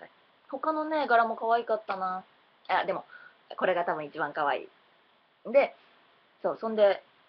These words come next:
これを貼って、それから、これをガコってはめるわけですよ。あ、これ、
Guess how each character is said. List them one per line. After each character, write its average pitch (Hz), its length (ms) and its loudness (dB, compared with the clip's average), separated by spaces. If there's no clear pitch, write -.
こ 175 80 -8
れ 160 60 -4
を 165 100 -6
貼 - 120 -14
っ - 40 -20
て、 - 180 -4
そ - 60 -14
れ - 60 -12
か - 100 -6
ら、 - 120 -6
こ 170 100 -4
れ 151 100 -2
を 147 60 -6
ガ 160 100 -12
コ 190 120 0
っ 190 100 -2
て - 60 -16
は - 120 -12
め 170 100 -4
る 165 80 -2
わ 151 100 -4
け - 100 -20
で - 60 -20
す - 40 -20
よ。 - 60 -20
あ、 180 120 -6
こ 185 120 0
れ、 175 140 0